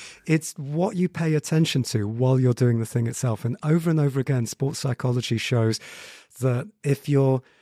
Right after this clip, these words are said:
focusing on the self and not, and on anything to do with the ego,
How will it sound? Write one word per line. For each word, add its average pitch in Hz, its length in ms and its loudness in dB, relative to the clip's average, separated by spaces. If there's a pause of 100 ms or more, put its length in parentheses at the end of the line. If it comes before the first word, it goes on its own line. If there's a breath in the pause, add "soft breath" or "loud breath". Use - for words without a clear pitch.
(140)
focusing 160 880 2
on 131 280 4
the 113 200 -2
self 151 640 2
and 127 140 0
not, 127 240 2
and 127 180 2
on 131 220 -2
anything 147 360 0
to 143 120 -6
do 135 120 0
with 127 140 -2
the 127 100 -4
ego, 160 440 2